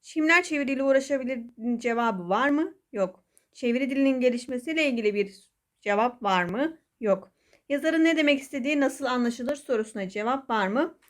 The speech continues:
Hayır, yine yok. Çeviride yazarın kelime haznesi etkili midir sorusunun cevabı yine yukarıdaki parçada geçmiyor.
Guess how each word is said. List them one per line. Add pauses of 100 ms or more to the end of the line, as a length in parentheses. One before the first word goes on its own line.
(180)
Hayır,
yine
yok. (440)
Çeviride
yazarın
kelime
haznesi
etkili
midir
sorusunun
cevabı (220)
yine
yukarıdaki
parçada (100)
geçmiyor.